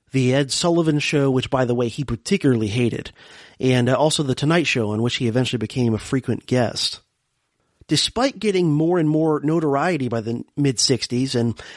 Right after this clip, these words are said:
despite getting pretty good at the basic craft of just making people laugh and telling jokes, Carlin felt during this time that he wasn't being himself or living up to his potential.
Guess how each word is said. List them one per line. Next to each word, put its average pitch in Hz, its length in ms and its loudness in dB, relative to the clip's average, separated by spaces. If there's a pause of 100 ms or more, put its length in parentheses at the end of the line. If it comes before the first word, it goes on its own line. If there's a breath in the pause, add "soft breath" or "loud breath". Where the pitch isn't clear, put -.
(140 loud breath)
despite 160 500 0
getting 135 380 4
pretty 190 320 0
good 151 220 2
at 139 100 -2
the 123 80 -2
basic 127 460 -2
craft 131 520 0
of 110 160 -2
just 120 220 -2
making 123 320 0
people 104 300 -6
laugh 127 320 2
and 107 80 -2
telling 107 300 -2
jokes, - 600 0 (500)
Carlin 240 360 2
felt 160 480 0
during 151 340 4
this 156 220 2
time 151 380 2
that 127 120 -4
he 160 160 -4
wasn't 139 680 -2
being 139 320 4
himself 123 1040 0 (400 loud breath)
or 123 460 4
living 147 380 4
up 135 120 0
to 131 160 -2
his 123 140 0
potential. - 760 -4